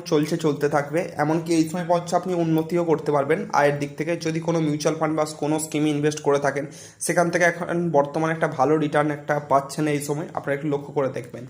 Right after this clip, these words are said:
শুধুমাত্র আপনার যদি এমন কোনো কিছু অনেক দিনের পুরনো মনোকামনা থাকে, সে আপনার বিবাহ সম্বন্ধ হোক বা আপনার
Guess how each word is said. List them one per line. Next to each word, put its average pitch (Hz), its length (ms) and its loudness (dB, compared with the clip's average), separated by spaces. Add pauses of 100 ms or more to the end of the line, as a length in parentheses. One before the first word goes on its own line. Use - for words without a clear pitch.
(400)
শুধুমাত্র 208 600 2
আপনার 165 300 4
যদি 180 240 -4
এমন 151 280 0
কোনো 180 200 -4
কিছু 175 220 -8
অনেক 156 240 0
দিনের 175 240 -4
পুরনো 156 300 -2
মনোকামনা 151 560 0
থাকে, 143 360 -6
সে - 160 -4
আপনার 165 280 -2
বিবাহ 151 320 2
সম্বন্ধ 151 460 -4
হোক 151 240 2 (100)
বা 139 100 2
আপনার 147 280 -2